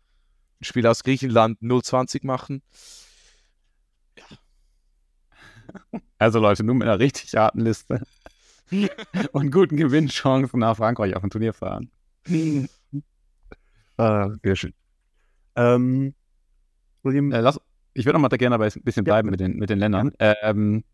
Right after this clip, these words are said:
Speaker 2: äh, z-, zwei, zwei Themen habe ich gleich. Aber erstmal, wo wir jetzt grad bei Frankreich sind. Äh, die, ähm, Schweiz ist ja quasi dahingegen auch ein bisschen zweigeteilt.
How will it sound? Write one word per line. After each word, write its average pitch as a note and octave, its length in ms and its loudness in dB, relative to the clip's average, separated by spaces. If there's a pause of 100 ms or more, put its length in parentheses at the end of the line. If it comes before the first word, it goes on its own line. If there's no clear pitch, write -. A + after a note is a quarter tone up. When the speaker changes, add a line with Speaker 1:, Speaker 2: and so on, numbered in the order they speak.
(800)
Speaker 2:
äh, G2+ 260 2
z-, - 220 -8
zwei, B2 220 4
zwei - 280 -2
Themen G2+ 220 0
habe F#2+ 160 0
ich F#2 80 -6
gleich. F2+ 300 -2
Aber G#2+ 120 0
erstmal, A2+ 300 2
wo G#2+ 120 0
wir G#2+ 60 4
jetzt G2+ 140 0
grad G2 120 -2
bei G2+ 100 2
Frankreich G2 400 -2
sind. F2+ 160 -2
Äh, F#2+ 400 -2 (720)
die, G#2+ 380 0
ähm, F#2+ 440 0
Schweiz A#2 320 4
ist - 140 -6
ja B2 100 2
quasi A2 320 0
dahingegen G#2 480 0
auch - 180 0
ein A2 60 -2
bisschen F#2+ 240 -4
zweigeteilt. G2 800 -2